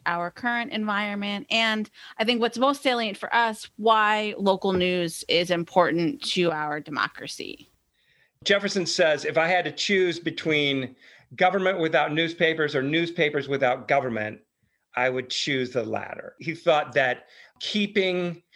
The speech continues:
Speaker 2: that having an institution that was devoted to keeping the populace informed and that has as its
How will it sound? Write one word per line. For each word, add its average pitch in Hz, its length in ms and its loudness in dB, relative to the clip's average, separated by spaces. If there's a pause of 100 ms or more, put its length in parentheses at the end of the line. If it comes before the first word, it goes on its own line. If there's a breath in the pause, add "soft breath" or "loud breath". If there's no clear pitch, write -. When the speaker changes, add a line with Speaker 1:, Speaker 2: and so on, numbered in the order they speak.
(200 loud breath)
Speaker 2:
that 160 140 4
having 233 460 0
an 196 80 0
institution 190 560 -4
that 147 220 -4
was 139 240 -6
devoted 135 920 0 (300 soft breath)
to 160 380 -2
keeping 185 560 -2
the 139 260 2
populace 147 600 -2
informed 131 920 -2 (480 loud breath)
and 143 240 0
that 143 140 2
has 151 640 0 (140)
as 160 420 2
its 156 320 -2